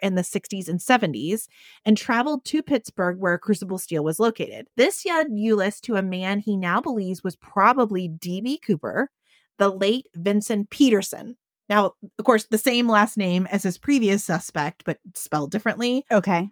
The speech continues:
Speaker 1: And he says, "I am satisfied that D B Cooper came from this company." Ulyss has dug into Vincent Peterson's life and work, finding what could be connections to the hijacking. Ulyss tried to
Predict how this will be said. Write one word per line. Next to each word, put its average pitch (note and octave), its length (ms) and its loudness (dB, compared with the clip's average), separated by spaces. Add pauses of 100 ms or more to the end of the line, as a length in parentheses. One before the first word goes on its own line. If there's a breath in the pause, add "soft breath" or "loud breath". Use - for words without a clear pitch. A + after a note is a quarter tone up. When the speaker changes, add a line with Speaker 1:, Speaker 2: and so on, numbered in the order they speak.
Speaker 1:
And A3 320 -2
he D#4+ 320 -4
says, A#3+ 600 -2 (360)
"I A#3+ 420 0
am C#4 140 -6
satisfied A#3 1040 -4
that F#3 200 -8
D G#3+ 240 -2
B C#4+ 160 2
Cooper F3+ 440 -2
came A3+ 600 -2
from G#3 300 0
this F#3+ 320 0 (280)
company." - 500 -8 (520)
Ulyss C#4+ 340 2
has G#4+ 160 0
dug G#3 320 2
into G3+ 320 0 (160)
Vincent G#3+ 460 -4
Peterson's G#3+ 540 -2
life D#3+ 300 -4
and A#3+ 200 -4
work, D3 260 -4 (300 soft breath)
finding B3 300 2
what A#3 160 -2
could G#3+ 180 2
be G#3+ 140 0
connections A3 640 -2
to A#3+ 100 -2
the G3 80 -2
hijacking. G3+ 720 -4 (520 soft breath)
Ulyss G4 540 -2
tried B3 380 0
to A#3 360 0